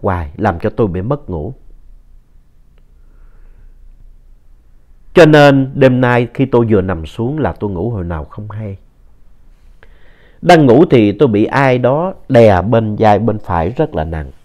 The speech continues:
Và trong vía tôi biết là ma. Cho nên đưa tay lên để làm dấu thánh giá thì bị gạt xuống. Không cho tôi làm dấu thánh giá luôn. Và tôi ú ớ tôi la mà la cũng không được.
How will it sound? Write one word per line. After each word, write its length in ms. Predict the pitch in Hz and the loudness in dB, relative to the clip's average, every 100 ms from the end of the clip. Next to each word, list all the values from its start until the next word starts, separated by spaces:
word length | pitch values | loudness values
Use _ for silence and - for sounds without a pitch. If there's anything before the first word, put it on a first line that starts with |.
| - _ - - - | -20 _ -20 -20 -12
Và 160 | 107 90 | -6 -6
trong 220 | - 104 | -4 -6
vía 220 | 101 123 139 | -4 -6 -6
tôi 100 | 98 | -6
biết 200 | 131 - | -8 -8
là 100 | 78 | -10
ma. 340 | 80 95 95 - _ - - - _ - - - - | -10 -12 -12 -16 _ -20 -20 -20 _ -20 -20 -20 -8
Cho 120 | - 151 | 0 2
nên 340 | 143 135 127 | 4 2 2
đưa 220 | 147 143 | 4 2
tay 240 | 139 127 120 | 2 0 0
lên 420 | 120 117 113 104 - _ _ _ | 0 0 -2 -8 -16 _ _ _
để 220 | - 117 139 | 2 4 6
làm 240 | 107 80 | 4 2
dấu 220 | 110 135 - | 0 0 -2
thánh 200 | 120 127 | -6 -4
giá 320 | 117 120 160 - | -2 -2 -4 2
thì 120 | 120 | 2
bị 240 | 90 107 | 2 0
gạt 260 | 95 85 - | 0 -4 -6
xuống. 360 | - 120 151 170 _ - - _ _ _ - - - _ _ - | -8 -8 -8 -14 _ -20 -20 _ _ _ -20 -20 -20 _ _ -2
Không 260 | 196 185 | 2 4
cho 160 | 180 156 | 4 2
tôi 200 | - 143 | 4 2
làm 180 | 101 95 | 2 0
dấu 140 | 135 | -2
thánh 200 | 143 135 | -2 -4
giá 240 | 123 127 | -4 -4
luôn. 200 | 143 98 87 _ _ _ _ - - - - | -6 -8 -12 _ _ _ _ -20 -20 -20 -4
Và 220 | 131 120 | 4 4
tôi 240 | 113 143 151 | 6 4 6
ú 160 | 190 | 6
ớ 120 | 185 208 | 6 6
tôi 120 | 156 | 4
la 200 | 139 131 | 4 2
mà 140 | 120 92 | 2 0
la 220 | 104 117 | 0 0
cũng 200 | - 95 | -4 -8
không 240 | - 107 | -8 -8
được. 240 | 92 82 | -8 -10